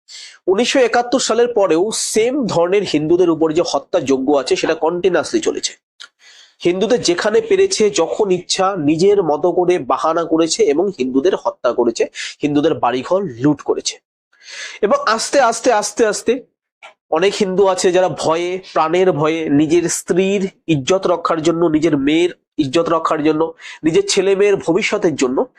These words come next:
বাংলাদেশ থেকে পশ্চিমবঙ্গে এসে বসেছে, এখানে বসতি স্থাপন করেছে। এবং এর মধ্যে অনেকেই আছে যারা ভয়ে, যাদের গলায় তরোয়াল ধ-,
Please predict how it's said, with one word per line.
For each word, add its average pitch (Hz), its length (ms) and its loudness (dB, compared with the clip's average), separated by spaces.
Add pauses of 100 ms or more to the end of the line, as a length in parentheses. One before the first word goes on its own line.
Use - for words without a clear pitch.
(220)
বাংলাদেশ 170 920 -2
থেকে 151 320 0 (100)
পশ্চিমবঙ্গে 151 600 0
এসে 233 220 -2
বসেছে, 143 480 -2 (200)
এখানে 160 240 0
বসতি 139 380 0
স্থাপন 135 320 -4
করেছে। - 300 -4 (920)
এবং 247 200 2
এর 269 80 2
মধ্যে 277 180 4
অনেকেই 233 480 0
আছে 220 300 0 (140)
যারা 196 240 0
ভয়ে, 175 420 -2
যাদের 160 260 2
গলায় 160 340 2
তরোয়াল 202 440 2
ধ-, 247 440 -4